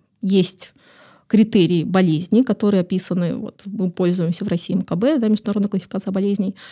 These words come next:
в которой описаны все критерии, а, заболевания. То есть это не то, что вот мы как-то так посмотрели на человека и думаем, что вот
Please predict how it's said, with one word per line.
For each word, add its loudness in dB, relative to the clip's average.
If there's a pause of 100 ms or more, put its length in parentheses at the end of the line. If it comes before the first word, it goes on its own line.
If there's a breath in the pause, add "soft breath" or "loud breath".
(140 loud breath)
в -20
которой 0
описаны 2
все 0
критерии, 0 (500 loud breath)
а, 2
заболевания. 2
То -2
есть -2
это -2
не 2
то, 0
что -2
вот -6
мы -2
как-то -10
так -12 (240 loud breath)
посмотрели 2
на 8
человека 0
и 2
думаем, 2
что -4
вот -10